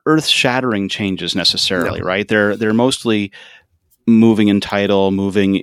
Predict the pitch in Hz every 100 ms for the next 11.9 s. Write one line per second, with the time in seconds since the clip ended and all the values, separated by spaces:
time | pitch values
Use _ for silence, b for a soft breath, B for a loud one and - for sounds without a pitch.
0 | - 95 92 92 92 90 90 - 92 87
1 | 87 87 90 82 _ b b b _ -
2 | _ 87 87 82 - - 104 92 90 92
3 | 90 87 95 50 50 - - - - 104
4 | 101 95 90 90 - 85 87 92 90 -
5 | - 90 90 - - 95 92 - 98 92
6 | - 90 - 87 87 92 87 87 85 92
7 | 87 _ - 92 92 95 82 82 - 90
8 | 82 - 85 82 - B B B B 107
9 | - 104 95 - _ _ _ _ _ _
10 | _ - - 110 104 101 98 101 - 107
11 | 101 98 95 92 92 90 90 90 -